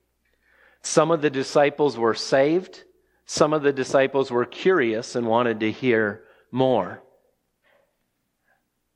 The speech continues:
But the saved disciples are gonna be sent out in chapter ten of Luke. But this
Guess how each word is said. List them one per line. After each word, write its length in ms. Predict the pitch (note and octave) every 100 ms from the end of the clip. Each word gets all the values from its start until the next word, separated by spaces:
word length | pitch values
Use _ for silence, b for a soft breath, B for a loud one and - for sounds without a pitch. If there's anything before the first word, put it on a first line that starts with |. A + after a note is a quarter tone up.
| _ _ _ _
But 200 | C3 C#3+
the 80 | C#3+
saved 720 | - - F3 F#3+ F#3+ D3+ - - B2
disciples 1080 | C#3 B2+ - A#2 A2 G2+ G2+ A2+ - - - _ _ _ _ _
are 180 | - B2+
gonna 200 | B2+ C#3
be 200 | B2+ C3
sent 360 | A#2+ - C#3 B2+
out 240 | C#3 C#3
in 100 | A#2+
chapter 460 | A#2+ C#3+ B2+ - A2+
ten 340 | - - F3
of 140 | C#3+ F#2+
Luke. 480 | F#2+ G2+ D#3 - - _ _ _ _ _ _ _ _ _ _ _ _ _ -
But 380 | A#2+ C#3 C3+ C3+
this 400 | F#3 G#3 -